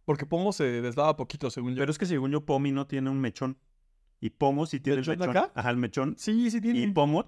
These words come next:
Speaker 2: tiene como el más, más despeinado, ¿no?
Speaker 1: Según yo es Pomi.
Speaker 2: Bueno.
Speaker 1: Vamos a buscar.
Speaker 2: Uno de esos.
Speaker 1: Voy a buscarlo
Speaker 2: ¿Sí?
Speaker 1: en este momento.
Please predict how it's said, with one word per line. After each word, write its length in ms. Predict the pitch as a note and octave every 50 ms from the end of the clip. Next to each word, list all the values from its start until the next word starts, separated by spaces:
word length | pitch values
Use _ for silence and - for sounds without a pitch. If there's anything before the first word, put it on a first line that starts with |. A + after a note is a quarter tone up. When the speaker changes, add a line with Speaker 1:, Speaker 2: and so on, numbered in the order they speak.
| -
Speaker 2:
tiene 260 | - C3+ B2 B2+ C3+ -
como 320 | - A#2 G#2 G2 G2 G2
el 300 | G2 G2 G2 G2 G2 G2
más, 320 | G2 G2+ A2+ - - - _ _
más 220 | - - E3 A2 A2
despeinado, 480 | A#2 - - - F#2+ F#2+ G2 A2 G#2+
¿no? 140 | G2 G2 - -
Speaker 1:
Según 220 | - F3+ G#3 C#4+
yo 60 | - F4+
es 80 | -
Pomi. 280 | - E3 D3 B2+ A2+ - _ _ _ _ _ _ _
Speaker 2:
Bueno. 180 | - F#2 F#2 - - _ _ _ _ _ _ _ _ _ _
Speaker 1:
Vamos 240 | - E3+ F#3+ G3 -
a 40 | C#3+
buscar. 280 | A2+ A2 - - B2
Speaker 2:
Uno 200 | D#3 D#3 C#3+ A#2+
de 60 | F#2+ F2+
esos. 220 | - - - _ -
Speaker 1:
Voy 120 | E3+ F3+
a 40 | F3
buscarlo 340 | C#3+ A#2 - - B2 B2 A#2+
Speaker 2:
¿Sí? 60 | B2+
Speaker 1:
en 20 |
este 140 | D3 D3 -
momento. 280 | B2 A2 G#2+ G#2+ -